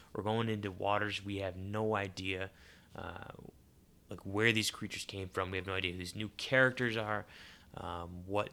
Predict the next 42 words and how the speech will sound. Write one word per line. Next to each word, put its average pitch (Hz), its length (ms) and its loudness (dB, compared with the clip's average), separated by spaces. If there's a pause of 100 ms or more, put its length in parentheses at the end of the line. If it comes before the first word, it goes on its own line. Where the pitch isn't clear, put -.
(180)
new 101 180 -6
obstacles 98 580 2
they're 95 100 -4
gonna 90 140 -6
face. 92 440 -2 (460)
Uh, 92 240 -2
and 98 120 -4
we 104 80 -2
also 113 240 0
get 117 120 -4
to 117 80 -4
see 117 180 -2
clips - 380 0
of, 117 60 -4
like, 113 160 2
the 104 80 -2
beginning, 110 520 0 (560)
uh, - 60 -16 (140)
part 95 200 -2
of 87 80 -6
it, 87 80 -6
uh, - 40 -8 (120)
too. 110 320 0
So 87 260 -4 (1400)
it 107 80 0
all 117 140 6
looks 110 160 4
great. 95 360 0 (320)
I 98 100 4
just - 140 -2
love 101 120 0
the 98 100 2
idea 95 320 -2
of 95 60 -4
those 95 200 -4
movies 92 300 -6
are, 87 260 -8
are - 120 -16
fascinating 92 720 0
and 87 120 -10
they're 87 80 -8
terrifying. 101 720 0